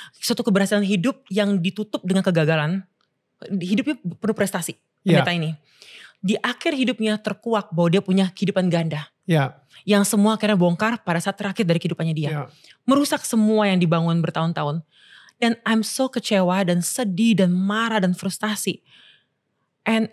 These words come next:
Speaker 1: itu menjadi sebuah, sebuah luka rohani gitu. Kayak, "Kok bisa ya?" Tapi dalam proses luka rohani, ini yang aku syukur dari kitab Ayub ya. Ada kitab Ayub di,
Speaker 2: Ya.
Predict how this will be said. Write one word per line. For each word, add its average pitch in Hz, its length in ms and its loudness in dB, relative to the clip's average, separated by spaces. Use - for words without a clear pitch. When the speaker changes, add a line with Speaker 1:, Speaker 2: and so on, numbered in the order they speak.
Speaker 1:
itu - 140 -4
menjadi 277 200 0
sebuah, 196 260 2
sebuah 185 300 2
luka 185 220 2
rohani 180 380 0
gitu. 170 180 -8
Kayak, 185 240 -8
"Kok - 240 -8
bisa 202 440 -8
ya?" 151 260 -8
Tapi 285 220 -2
dalam 247 180 0
proses 247 560 -6
luka 226 220 -2
rohani, 190 440 -2
ini 285 220 0
yang 320 80 0
aku 247 100 -4
syukur 226 220 -4
dari 214 120 0
kitab 185 200 -6
Ayub 180 280 0
ya. 160 160 -4
Ada - 120 -4
kitab 294 240 -2
Ayub 196 320 0
di, 170 280 0
Speaker 2:
Ya. 139 180 4